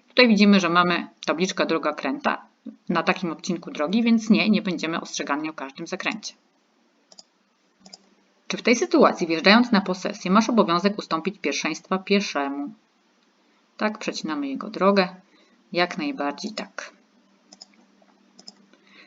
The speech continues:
Czy w tej sytuacji zajmujesz właściwy pas ruchu? Pamiętamy o tym, że w Polsce mamy ruch prawostronny. Mhm.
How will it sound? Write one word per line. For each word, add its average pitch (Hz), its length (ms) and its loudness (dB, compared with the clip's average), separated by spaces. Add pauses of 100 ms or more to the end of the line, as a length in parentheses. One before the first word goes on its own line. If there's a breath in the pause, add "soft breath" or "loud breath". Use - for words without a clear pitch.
Czy - 100 -20
w - 40 -16
tej 269 120 4
sytuacji 302 360 4
zajmujesz 175 380 4
właściwy 240 420 -2
pas - 340 -2
ruchu? - 300 -8 (1200 soft breath)
Pamiętamy 175 480 -2
o 156 60 0
tym, 151 220 -8
że 143 120 -8
w - 60 -20
Polsce 156 340 -4
mamy 147 220 -6
ruch - 160 -14
prawostronny. 220 960 4 (1900)
Mhm. 202 420 -4